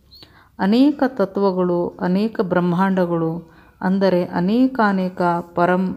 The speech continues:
ಆತ್ಮ ಶಿವರು ಕೂಡ ಇದ್ದಾರೆ. ಅನೇಕಾನೇಕ ಬ್ರಹ್ಮಾಂಡಗಳು ಅಂದರೆ ಅನೇಕ ತತ್ವಗಳು, ರೂಪ, ಬಣ್ಣ,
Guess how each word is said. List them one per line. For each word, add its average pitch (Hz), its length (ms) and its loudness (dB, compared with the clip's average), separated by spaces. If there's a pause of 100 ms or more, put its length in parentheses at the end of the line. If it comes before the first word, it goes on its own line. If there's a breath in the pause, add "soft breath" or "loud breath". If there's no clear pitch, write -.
(180)
ಆತ್ಮ 180 400 0 (500 loud breath)
ಶಿವರು 185 460 0
ಕೂಡ 170 300 -4 (420)
ಇದ್ದಾರೆ. 151 680 -6 (560 soft breath)
ಅನೇಕಾನೇಕ 240 1000 0
ಬ್ರಹ್ಮಾಂಡಗಳು 190 1300 -2
ಅಂದರೆ 196 460 0
ಅನೇಕ 208 560 -4
ತತ್ವಗಳು, 180 840 -4 (440 soft breath)
ರೂಪ, 185 340 0 (380)
ಬಣ್ಣ, 170 340 -2